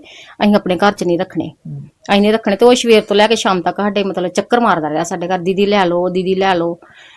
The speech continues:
Speaker 1: ਫਿਰ ਉਸ ਤੋਂ ਬਾਅਦ ਨਾ ਰੱਖ ਲਏ ਅਸੀਂ। ਤੇ ਸਾਡੇ ਕੋਲ ਉਹਨੂੰ ਮਤਲਬ ਕਿ ਪੈਸੇ ਦੇਣ ਵਾਸਤੇ ਵੀ ਹੈ ਨਹੀਂ ਸੀ।
Speaker 2: ਹੂੰ।
Speaker 1: ਫਿਰ ਦੋ ਕੁ ਦਿਨ ਬਾਅਦ ਉਹਨਾਂ ਦੇ ਪੈਸੇ ਅਸੀਂ ਦਿੱਤੇ, ਫਿਰ ਇਹਨਾਂ ਦਾ ਹੌਸ ਲਿਆਉਣ ਨੂੰ ਸਾਡੇ ਕੋਲ ਪੈਸੇ ਨਹੀਂ ਸੀ।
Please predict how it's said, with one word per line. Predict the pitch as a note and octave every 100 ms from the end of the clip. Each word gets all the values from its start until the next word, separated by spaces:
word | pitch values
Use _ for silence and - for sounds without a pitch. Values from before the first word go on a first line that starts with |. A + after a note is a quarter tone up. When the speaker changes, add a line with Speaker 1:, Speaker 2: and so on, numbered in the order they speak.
| - _
Speaker 1:
ਫਿਰ | A3 G#3+
ਉਸ | G#3
ਤੋਂ | A3+
ਬਾਅਦ | G3+ F#3 F#3
ਨਾ | G#3 G#3+ G#3 F#3+ D3+ - _
ਰੱਖ | F#3 G#3+ G#3
ਲਏ | E3
ਅਸੀਂ। | F3+ F3 - _ _ _ - _ -
ਤੇ |
ਸਾਡੇ | A3+ C4 A#3+
ਕੋਲ | A3+ A3+ A3+ A#3 -
ਉਹਨੂੰ | A3 B3 B3 A#3 -
ਮਤਲਬ | - G#3 G#3
ਕਿ | G3+ A3
ਪੈਸੇ | G#3+ G3
ਦੇਣ | F3+ F#3
ਵਾਸਤੇ | F3+ F3 F#3+
ਵੀ | G3
ਹੈ | G#3
ਨਹੀਂ | F3+ E3 F#3
ਸੀ। | - -
Speaker 2:
ਹੂੰ। | D#3+ C#3 C#3+ _ _
Speaker 1:
ਫਿਰ | A3+
ਦੋ | G3+ G#3 G#3+
ਕੁ | G#3
ਦਿਨ | G3+ G#3 G3+
ਬਾਅਦ | F#3+ G3
ਉਹਨਾਂ | G#3+ G3+
ਦੇ | G#3+
ਪੈਸੇ | G#3 G3 -
ਅਸੀਂ | F3+ F3
ਦਿੱਤੇ, | E3+ A3
ਫਿਰ | A3 A3
ਇਹਨਾਂ | G3 G3+
ਦਾ |
ਹੌਸ | G#3 A3+ G#3
ਲਿਆਉਣ | G3 G#3
ਨੂੰ | G#3
ਸਾਡੇ | G3 G3
ਕੋਲ | G3
ਪੈਸੇ | - D#3 D#3+
ਨਹੀਂ | C3+
ਸੀ। | E3+